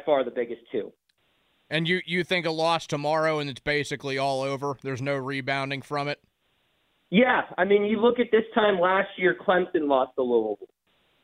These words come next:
Speaker 1: And Clemson didn't make the tournament. When you're on the bubble and you lose to a, a quad four team on your home court, there's, there's no coming back from it, really, especially with what Pitt has ahead of itself. It's got a couple of nice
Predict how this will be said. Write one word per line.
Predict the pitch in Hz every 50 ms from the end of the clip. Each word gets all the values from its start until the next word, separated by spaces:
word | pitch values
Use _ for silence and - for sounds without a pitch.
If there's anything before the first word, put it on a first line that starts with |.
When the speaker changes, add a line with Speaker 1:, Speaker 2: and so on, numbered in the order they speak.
| _ _ -
Speaker 1:
And | - 170 165 160 160 156 147 139 123 - _ _ _ _ _ _ _ _ _ -
Clemson | - - 214 208 208 -
didn't | 214 202 190 190
make | 196 185 -
the | - 156
tournament. | - - 170 151 123 113 101 107 _ _ _ _ _ _ _ _ -
When | 151 165 185
you're | 196 233 262
on | 262 262
the | 233
bubble | 175 151 175 185 185 202 214 208
and | 185 175 175
you | 180 170
lose | 151 160 175 180 175 170 - -
to | 190 175 170
a, | 160 151 131 127 123 - _ _ _ _ _ _ -
a | - -
quad | - - 196 190 190 196 190 -
four | - 180 190 185
team | 185 - 202 196 190 190
on | 175 165
your | 165 160
home | 160 165 165 165
court, | 160 - - 165 165 175 175 - _ _ _ _ _ _ _ _ _ _ _ _ _ _ _ _ _ _ _ _ _ _ _ _ _ _ _ _ _ _
there's, | - 208 185 165 180 220 208 196 185 156 165
there's | 202 202 175
no | 180 208 208 208 202 202 175 - - - - -
coming | 208 202 190 170
back | 160 165 180 220 - -
from | - 143 127
it, | 120 -
really, | 120 120 110 113 127 135 - _ _ _ _ _ _ -
especially | 175 175 - - 240 247 247 - 240 240
with | 226 208 202 185
what | 170 170 165 -
Pitt | - 233 226 - 208
has | 160 190 190 196 190 190 175 160 - - -
ahead | 147 143 - 208 233 254
of | 233 170
itself. | 160 156 - - - 143 139 139 -
It's | 165 -
got | - 226 214 214
a | 185
couple | - - - 226 233 233 214 196
of | 175 160
nice | 156 156 165 185 208